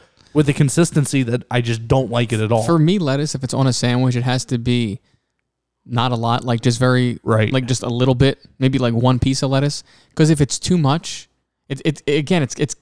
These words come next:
Speaker 2: it's like
Speaker 1: A lot of places do that too
Speaker 2: it's like
Speaker 1: because they're trying to
Speaker 2: overkill.
Speaker 1: cut their cost on the meat. Like, they'll give you a patty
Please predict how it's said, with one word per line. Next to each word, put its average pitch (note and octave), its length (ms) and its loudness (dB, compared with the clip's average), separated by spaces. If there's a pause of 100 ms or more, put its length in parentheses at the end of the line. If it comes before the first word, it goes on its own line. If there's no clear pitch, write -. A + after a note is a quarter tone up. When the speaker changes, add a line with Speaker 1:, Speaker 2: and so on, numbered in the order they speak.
Speaker 2:
it's D3 200 -4
like D3+ 160 2
Speaker 1:
A E3+ 40 4
lot D#3+ 200 4
of A#3+ 80 2
places E3+ 380 2
do A3+ 180 6
that D#3 180 4
too B3 120 2
Speaker 2:
it's B3 60 6
like F3 100 4
Speaker 1:
because E3+ 180 4
they're D#3 100 4
trying E3 220 4
to D3+ 60 2
Speaker 2:
overkill. - 40 -6
Speaker 1:
cut F3 200 -2
their C#3+ 120 2
cost - 520 0
on C3+ 140 2
the B2 60 0
meat. D3+ 240 0
Like, B2 160 2
they'll C#3+ 120 4
give D#3 200 2
you C#3+ 180 6
a A#2+ 40 2
patty D#3+ 580 -2